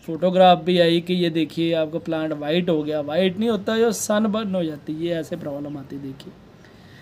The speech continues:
ये तो बिल्कुल ही ख़त्म हो गया plant, देखिए ये सनबर्न इसको बोलते हैं, सनबर्न। देखिए ख़त्म हो गया, सूख गया बिल्कुल plant। इसको देखिए कितनी अच्छी roots थी, मगर ये rot नहीं हुआ,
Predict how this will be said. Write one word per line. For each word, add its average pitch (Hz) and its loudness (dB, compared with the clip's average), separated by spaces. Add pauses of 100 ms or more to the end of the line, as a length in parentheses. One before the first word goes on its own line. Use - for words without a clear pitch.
(260)
ये 156 -2
तो 160 -4
बिल्कुल 160 0
ही 180 4
ख़त्म 170 -4
हो 165 -2
गया 160 -4
plant, 151 -8
देखिए 151 -12 (1800)
ये 147 -8 (300)
सनबर्न 151 -6
इसको 156 -4
बोलते 147 -6
हैं, 151 -6
सनबर्न। 139 -12
देखिए 143 -16
ख़त्म 175 -2
हो 156 -2
गया, 147 -10
सूख 175 -4
गया 160 -4
बिल्कुल 156 -6
plant। 143 -14
इसको 156 -12
देखिए 156 -8
कितनी 165 -8
अच्छी 165 -4
roots 156 -4
थी, 170 -4 (760)
मगर 160 0
ये 180 6
rot 180 6
नहीं 220 4
हुआ, 190 6